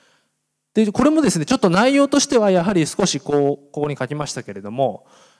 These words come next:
生命科学全般に関わる教員とか研究者とか大学院生、学生を対象としているので、一般の方がじゃあこ-、日本語で書いてあったからっつって分かるかっていうと、ちょっとそういうものではないんですけれども、まあ、それでも、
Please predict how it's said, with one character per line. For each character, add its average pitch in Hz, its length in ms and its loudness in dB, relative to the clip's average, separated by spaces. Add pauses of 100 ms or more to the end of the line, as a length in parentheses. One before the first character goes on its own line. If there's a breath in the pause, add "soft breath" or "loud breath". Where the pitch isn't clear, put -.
生 220 240 -2
命 233 160 -2
科 262 100 -8
学 185 160 -4
全 185 180 -4
般 220 140 -4
に 214 100 -4
関 214 140 -8
わ 226 100 0
る 156 80 -4
教 196 260 -2
員 226 100 -4
と 233 100 -6
か 165 120 -6
研 175 220 -6
究 202 120 -4
者 165 140 -6
と 139 140 -8
か 127 120 -6
大 165 220 -2
学 220 220 -6
院 226 160 -4
生、 202 260 -6
学 160 200 -6
生 269 220 0
を 240 60 4
対 233 180 2
象 220 140 0
と 214 100 -6
し - 60 -6
て 240 80 -2
い - 20 0
る 214 60 -2
の 127 140 -4
で、 110 360 -8 (200 soft breath)
一 165 160 -6
般 269 120 0
の 269 140 -2
方 269 180 -2
が 196 80 2
じ 165 100 -2
ゃ 156 40 2
あ 143 40 2
こ-、 - 260 -10
日 165 80 -2
本 240 180 4
語 247 80 2
で 226 100 0
書 247 80 -4
い 233 80 0
て 185 80 -4
あ 147 40 -4
っ 135 60 -10
た 120 100 -6
か 120 100 -8
ら 117 80 -4
っ - 20 -6
つ - 120 -14
っ - 20 -20
て 135 100 -4
分 123 80 -2
か 160 100 -6
る 160 80 0
か 143 100 -6
っ 135 100 -12
て - 80 -6
い 151 40 -4
う - 20 -14
と、 151 60 -6
ち 190 100 -2
ょ - 20 -4
っ 240 40 -6
と 156 80 -6
そ 156 140 -2
う 160 60 2
い 156 220 0
う - 60 -10 (340 loud breath)
も 151 120 -4
の 165 100 2
で 135 100 -2
は 101 120 -4
な 123 160 -6
い 113 60 -6
ん 107 60 -12
で 98 80 -10
す - 100 -14
け 104 80 -8
れ 98 100 -4
ど 104 80 -6
も、 127 200 0
ま 160 100 -2
あ、 165 40 0
そ - 140 0
れ 254 100 4
で 311 80 2
も、 - 280 -2